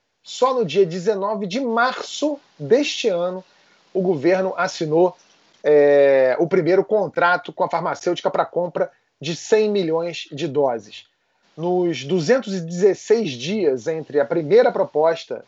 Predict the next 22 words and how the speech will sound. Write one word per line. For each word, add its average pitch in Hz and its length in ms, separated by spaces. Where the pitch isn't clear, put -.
e 143 120
a 139 100
assinatura 139 540
do 127 120
contrato, 175 640
cento 233 640
e 208 60
oitenta 196 340
e 190 80
três 147 320
mil 214 500
duzentas 165 600
e - 20
vinte 160 280
e 156 60
oito 147 200
pessoas 143 640
morreram 156 680
de 139 120
covid 120 640
no 135 120
Brasil. 120 340